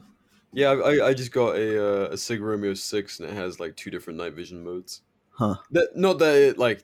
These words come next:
Speaker 1: not that you see in night vision, but that it's, like, night vision compatible. And then, I mean,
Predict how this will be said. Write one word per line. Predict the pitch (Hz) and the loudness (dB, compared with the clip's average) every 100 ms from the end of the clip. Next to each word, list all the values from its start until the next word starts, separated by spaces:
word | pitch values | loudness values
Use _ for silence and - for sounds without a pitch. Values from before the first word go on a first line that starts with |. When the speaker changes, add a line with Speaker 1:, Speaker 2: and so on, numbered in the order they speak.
| - | -2
Speaker 1:
not | 139 127 | 0 0
that | |
you | 113 107 | -2 -6
see | - 120 110 | -8 -6 -4
in | |
night | 101 92 | -4 -6
vision, | 95 82 | -8 -12
but | - | -12
that | 92 - | -12 -8
it's, | 98 | -8
like, | 98 | -6
night | 87 90 82 | -8 -10 -10
vision | 85 - | -14 -18
compatible. | - - - - - _ _ _ _ _ | -20 -20 -20 -20 -20 _ _ _ _ _
And | - 117 113 | -2 0 4
then, | 123 123 120 117 113 107 95 - _ _ _ - | 4 6 4 2 0 -4 -8 -14 _ _ _ -4
I | 127 | 0
mean, | 123 104 92 | 2 0 -4